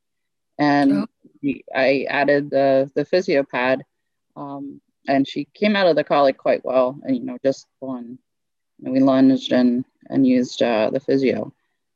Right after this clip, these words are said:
Speaker 1: That, that was the only day that she was interested. But it was interesting now looking back that she was good with it then, and now she's like, "Hmm, we'll see." So,
Speaker 2: Yeah, no, that's
Speaker 1: but
Speaker 2: very interesting.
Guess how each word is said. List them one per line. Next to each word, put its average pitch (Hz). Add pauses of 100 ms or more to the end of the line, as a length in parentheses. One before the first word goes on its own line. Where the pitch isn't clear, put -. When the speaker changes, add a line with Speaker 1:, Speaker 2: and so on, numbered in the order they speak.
(260)
Speaker 1:
That, 139
that -
was 185
the 180
only 165
day 151
that 143
she 151
was 147
interested. - (640)
But 165
it 180
was 202
interesting 240
now 175
looking 151
back 135
that 139 (400)
she -
was 160
good 202
with 151
it 123
then, 156 (340)
and 143
now 135
she's 127
like, 127
"Hmm, 233 (840)
we'll -
see." - (720)
So, 208
Speaker 2:
Yeah, 208 (340)
no, 240
that's 247
Speaker 1:
but 247
Speaker 2:
very 233
interesting. 190